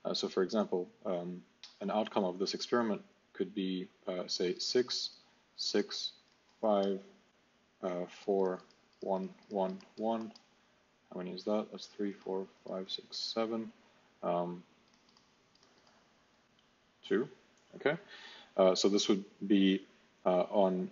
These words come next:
uh, trial one, we saw six, on trial two, we saw six, on trial three, we saw five. Uh, in this case, the,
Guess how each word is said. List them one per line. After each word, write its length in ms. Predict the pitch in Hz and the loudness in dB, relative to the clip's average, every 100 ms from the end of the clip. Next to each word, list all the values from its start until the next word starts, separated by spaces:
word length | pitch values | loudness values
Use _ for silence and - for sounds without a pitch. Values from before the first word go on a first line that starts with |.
| 104 | 0
uh, 240 | 90 87 - | 2 2 -2
trial 420 | - 107 101 92 | 4 6 8 8
one, 280 | 104 104 104 | 8 6 4
we 80 | 95 | 0
saw 240 | 90 85 | -2 -4
six, 540 | - - 123 - - - | -2 0 0 -2 -8 -8
on 120 | 87 | -8
trial 340 | - 90 90 - | -2 -2 -2 -2
two, 240 | - 113 | 0 2
we 100 | 101 | 2
saw 220 | - 87 | 0 -2
six, 380 | 87 - 110 - | 0 0 -2 -2
on 80 | - | -6
trial 280 | - 87 87 | -2 -2 -2
three, 260 | - 98 | -2 -2
we 100 | 92 | 0
saw 240 | - 82 80 | -2 -2 -4
five. 360 | - 90 117 - _ - - _ | -2 -2 -2 -8 _ -20 -20 _
Uh, 140 | 90 87 - 95 - | -2 -2 -4 -14 -6
in 120 | 104 | -2
this 160 | 123 - | -2 0
case, 440 | 117 110 - - - _ _ 101 | 2 2 0 -6 -12 _ _ -2
the, 360 | 104 196 190 | 2 2 0